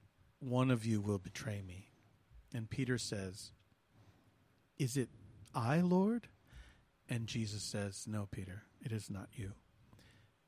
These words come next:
And John says, "Surely not I, Lord." And Jesus says, "No, John, it is not you." And Judas says,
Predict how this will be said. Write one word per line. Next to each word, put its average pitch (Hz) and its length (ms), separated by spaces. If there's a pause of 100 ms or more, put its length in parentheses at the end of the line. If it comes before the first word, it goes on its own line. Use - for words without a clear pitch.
(260)
And 120 180
John 113 340
says, - 500 (1000)
"Surely 202 400
not 98 180
I, 202 220
Lord." 85 420 (800)
And 110 200
Jesus 101 320
says, - 440 (140)
"No, 123 260
John, 85 360 (520)
it 127 140
is 107 160
not 92 220
you." 87 160 (1200)
And 120 200
Judas 127 340
says, 98 500